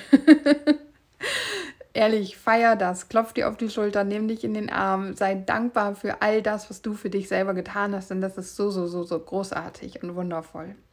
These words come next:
Ja. Okay, damit entlasse ich dich in diesem fantastischen Samstag. Für mich steht heute, uh, so was Schönes an, denn ich habe mir wieder ein Seminar gegönnt, ja.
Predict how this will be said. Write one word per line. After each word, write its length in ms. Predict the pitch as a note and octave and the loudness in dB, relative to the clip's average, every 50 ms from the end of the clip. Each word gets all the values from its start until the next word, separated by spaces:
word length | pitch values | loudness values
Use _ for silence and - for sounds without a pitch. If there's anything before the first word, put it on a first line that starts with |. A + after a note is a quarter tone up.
| _ _ _ _ _ _ _ _ _ - _ _ - | _ _ _ _ _ _ _ _ _ -20 _ _ -12
Ja. 240 | F3+ D#3+ D3+ D#3+ - _ _ _ _ _ _ _ _ _ _ - - - - - - - - - - - - _ _ _ _ - | -12 -10 -10 -12 -16 _ _ _ _ _ _ _ _ _ _ -20 -20 -20 -20 -20 -20 -20 -20 -20 -20 -20 -20 _ _ _ _ 0
Okay, 440 | A#3+ A3 - - G#3+ D#3+ B2+ - - _ _ _ _ _ _ - - | 0 0 0 -2 -6 -6 -6 -6 -14 _ _ _ _ _ _ -18 -16
damit 640 | G3+ F#3 - A#3+ C#4 E4+ F4+ E4+ D#4 D#4+ E4 D#4 D#4 | -10 0 2 6 6 6 6 6 4 2 2 0 0
entlasse 480 | - D4 C#4+ C4 C4 C4 C4 - C4 | 0 0 4 4 4 2 2 2 2
ich 220 | B3 A#3+ A#3+ - - | 2 2 0 -2 -4
dich 260 | A3+ A#3 A3+ A3+ - | -6 -6 -6 -6 -6
in 100 | - G#3+ | -6 -6
diesem 220 | A3 A3 G#3+ A3 | -6 -6 -6 -8
fantastischen 1120 | A3 - A3 A3 A3+ - - - - C4+ D4 D4 - - - B3 A#3+ - B3 A3+ A3 A#3 - _ _ | -8 -8 -10 -10 -10 -10 -10 -4 0 0 0 0 -4 -6 -6 -6 -4 -2 -2 -2 -2 -4 -6 _ _
Samstag. 840 | - F#3+ F#3 G#3 G3+ A#3 B3+ B3 - - - - F#3+ G3 G#3+ G#3 - | -14 -6 -2 0 2 4 2 2 0 -4 -6 -6 -4 -4 -4 -6 -6
Für 140 | - A3 G3+ | -10 -8 -6
mich 220 | G3+ A3 G#3+ - | -6 -6 -6 -8
steht 300 | - - A3 A3 G#3+ G#3 | -10 -10 -10 -10 -10 -8
heute, 640 | G3+ G3 G3+ G3+ G3 - G#3+ G3+ G3 G3 G3+ - - _ _ _ _ _ _ _ _ _ _ _ _ | -6 -6 -6 -6 -6 -8 -6 -4 -4 -4 -6 -8 -12 _ _ _ _ _ _ _ _ _ _ _ _
uh, 520 | - C5+ F#5 G#5+ G5+ F5+ D#5+ D5+ D5 B4 B4 | -10 -10 -10 -8 -10 -10 -8 -8 -8 -8 -8
so 80 | A4+ | -8
was 180 | - G4+ G4+ - - - _ | -8 -8 -8 -10 -20 -20 _
Schönes 520 | - - - D4+ F4 G4 F#4+ F4 D4 - - | -16 -6 -2 0 0 2 2 0 -2 -2 2
an, 300 | - A3+ A#3+ B3+ A#3+ - | 2 2 2 2 4 4
denn 160 | C#4+ F4 G4 | 4 4 2
ich 140 | E4 - B3 | 0 2 2
habe 180 | A3+ A#3+ B3+ | 2 4 4
mir 180 | C4+ C4+ C4 G#3+ | 2 2 2 0
wieder 180 | F3+ F3 F3+ | 0 -2 -2
ein 180 | F3 G3+ G#3+ G3+ | 0 0 -2 -2
Seminar 380 | G3 G#3 A3+ A#3+ C4+ D#4 F4 C#4 | -2 -2 -2 0 0 2 2 2
gegönnt, 480 | G3+ F3 - - - F#3 A3 A#3+ - | 0 -2 -4 -6 -8 -6 -6 -6 -4
ja. 260 | F#3 F3+ G3 B3+ D#4 | -4 -2 -2 -4 -4